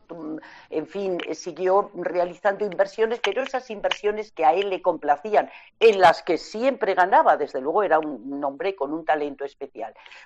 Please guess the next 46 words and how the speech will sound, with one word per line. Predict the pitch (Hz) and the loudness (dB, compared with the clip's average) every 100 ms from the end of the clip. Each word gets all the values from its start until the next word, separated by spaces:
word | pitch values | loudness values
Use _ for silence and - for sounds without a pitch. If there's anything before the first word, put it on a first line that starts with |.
| - | -2
Bueno, | 170 139 | -2 -2
mejora | 208 220 - 277 302 | -4 -4 0 0 2
la | 269 254 | 2 0
localidad | 196 185 165 156 185 220 220 | 0 2 2 4 4 4 4
francesa | 185 156 139 180 180 196 | 2 2 0 -8 -4 -2
donde | 170 147 131 | -2 -2 -4
reside, | 120 - 214 202 113 107 | -4 -10 -10 -6 -6 -8
que | 123 | -8
era | 117 | -6
el | 127 | -6
alcalde, | 123 - 165 131 113 _ _ _ - | -2 2 2 2 -8 _ _ _ -8
eh, | 156 | -6
muy | 180 208 | -4 -4
cerca | 214 196 175 | -4 2 2
de | 160 | 2
París. | - 127 - - | -2 -4 -6 -12
Construye | 147 - 180 196 175 | -12 -10 -6 -4 -4
un | 160 | -4
puente | - 160 143 147 | -2 -2 -2 -6
sobre | 139 131 | -8 -8
el | 131 - | -10 -4
Sena, | 196 196 226 | -4 -2 -4
que | - | -6
lleva | 123 120 | -10 -10
su | - 127 | -10 -2
nombre, | 175 208 208 208 | 0 0 -2 -6
funda | 147 147 | -8 -10
escuelas, | - - 180 180 175 175 123 | -10 -6 -4 -2 -2 -4 -6
hospitales, | - 131 - 170 170 180 _ _ - - | -12 -10 2 2 2 -4 _ _ -20 -12
emprende | 196 175 240 247 220 | -10 -4 -4 -2 2
obras | 214 220 226 240 - | 2 2 0 -2 -6
en | 175 175 | -6 -4
los | 165 - | -4 -6
países | 180 - 233 | -8 -8 -8
con | - 180 | -6 -6
los | 165 | -8
que | 156 | -12
comercia. | - 131 247 285 - 107 - - - | -8 -2 -2 -4 -6 -6 -8 -20 -8
Eh, | 170 170 | -4 -2
le | 175 | -2
erigen | 175 175 175 | -4 -6 -6
una | 165 160 | -6 -8
estatua | - 156 156 156 | -4 -2 0 -2
en | 143 | -2
Buenos | 131 131 127 - | -6 -8 -10 2
Aires, | 180 175 165 175 | 4 4 0 -6